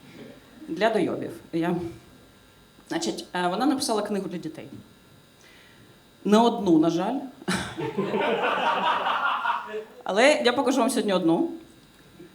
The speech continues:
Це книга «Маленький ревізор». «Маленький ревізор Дамсі. Е, манери». Я побачила цю книгу, е,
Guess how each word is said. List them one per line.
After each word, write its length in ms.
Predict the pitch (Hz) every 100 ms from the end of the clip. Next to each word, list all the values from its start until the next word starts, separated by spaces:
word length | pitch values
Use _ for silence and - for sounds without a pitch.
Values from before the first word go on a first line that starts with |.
| - - - - -
Це 120 | -
книга 360 | 220 254 294 277 269
«Маленький 1000 | 220 233 226 233 247 254 254 233 233 202
ревізор». 720 | 214 208 208 185 180 190 - - - - - - - _ _ - - - -
«Маленький 460 | 196 208 262 302 254
ревізор 460 | 220 202 190 185 214
Дамсі. 520 | 233 269 269 254 254
Е, 500 | 254 254 185 175 175 -
манери». 640 | 165 196 233 196 - - - - - - - - - - - - -
Я 120 | 311 381
побачила 420 | 415 427 359 294
цю 140 | 277
книгу, 500 | 269 254 277 277 254
е, 100 | 254